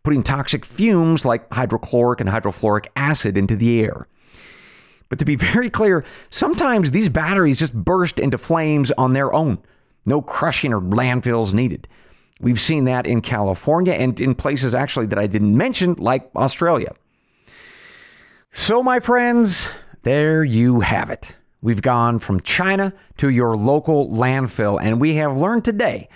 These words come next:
that those batteries in the dirty green revolution are just as dirty as we might have feared. Now, if any of this comes as a surprise, ask yourself, why is that? Why are you learning about this stuff for the first time?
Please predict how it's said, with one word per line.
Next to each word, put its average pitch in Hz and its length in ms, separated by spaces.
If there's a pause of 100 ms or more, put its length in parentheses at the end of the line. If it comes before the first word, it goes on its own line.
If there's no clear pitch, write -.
(380)
that 95 160
those 131 240
batteries 107 800
in 104 140
the 98 120
dirty 113 280
green 113 280
revolution 117 680
are 123 160
just 123 580 (280)
as 160 260
dirty 131 500 (260)
as 110 200
we 117 120
might 107 200
have 104 160
feared. - 380 (720)
Now, 190 140
if 202 180
any 359 140
of 262 100
this 254 160
comes 170 440
as 131 220
a 120 60
surprise, 110 920 (380)
ask 294 280
yourself, 226 500
why 247 280
is 131 340
that? 127 320 (720)
Why 214 340
are 285 160
you 247 140
learning 185 500
about 139 380
this 143 180
stuff 117 400
for 131 100
the 113 100
first 110 280
time? - 540